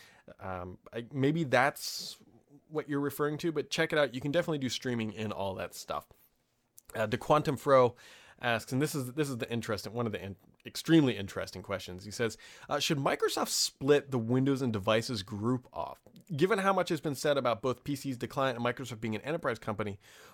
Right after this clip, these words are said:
what is left for the consumers?" This is, this is one of those interesting things. So Microsoft has a massive org. It's a Windows devices group. So you have Windows and we have the devices. So you have <laughs> Windows and hardware sitting right next to each other.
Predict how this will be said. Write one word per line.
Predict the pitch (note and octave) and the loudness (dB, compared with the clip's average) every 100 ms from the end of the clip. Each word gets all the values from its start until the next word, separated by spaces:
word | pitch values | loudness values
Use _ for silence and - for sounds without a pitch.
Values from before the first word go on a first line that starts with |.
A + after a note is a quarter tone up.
| - | -12
what | A#2+ D3+ | 2 4
is | F#3 B2 | 6 2
left | A2+ C#3+ - - - | 2 2 0 -8 -10
for | B2 | -8
the | A2 | -6
consumers?" | G#2 - B2+ F#2 | -6 -6 -6 -6
This | B2 G#3+ | -8 -6
is, | G4+ C4+ C4 - - | -4 -6 -6 -8 -8
this | - A3 | -16 -12
is | - - | -8 -4
one | A#3+ | 0
of | A3 | 4
those | G3 - | 2 2
interesting | E3+ F3+ F3+ D3 C3+ | -2 0 0 -2 -4
things. | A2+ F#3+ D3 A#2 - - - | -4 -2 0 -2 -6 -16 -18
So | - D#3+ | 2 4
Microsoft | G3 B3+ C4+ A3+ | 4 2 0 0
has | G3+ D#3 | 0 -2
a | A#2+ | -2
massive | G2 G2 G#2 A2+ A#2+ C#3 A2+ - | -4 -4 -2 -2 0 -2 -2 0
org. | B2+ F#2+ | 2 2
It's | F2 G2 | 0 -8
a | |
Windows | F#2+ A2+ B2+ C3 | -4 -2 0 -2
devices | A2 G#2 G#2+ G2+ G#2 | -2 0 0 0 -4
group. | C3 A#2 | -4 -6
So | - | -6
you | F#2 | -10
have | - F2+ | -10 -10
Windows | G#2 A#2 F3 G#3+ | -2 0 0 -2
and | - F2 | -8 -14
we | |
have | F2 F2 G#2 | -10 -12 -10
the | |
devices. | G#2 A2 A2 C3 C3+ F2+ - - - | -10 -4 2 2 2 -2 -14 -16 -16
So | - | -10
you | F#2 F#2+ | -8 -6
have | G#2 F#2 B2+ | -8 -10 -10
<laughs> | B2+ C3+ | -10 -4
Windows | C3 C3+ C#3 B2+ | 0 2 2 2
and | A#2+ | 2
hardware | B2 D#3 D3+ D3 - - - | 4 4 4 2 0 -10 -20
sitting | - A3+ G3+ | -6 -2 2
right | F#3+ E3 | 2 2
next | F3+ - | -2 -2
to | E3+ | -6
each | D#3 | 2
other. | D3+ C#3+ | 2 2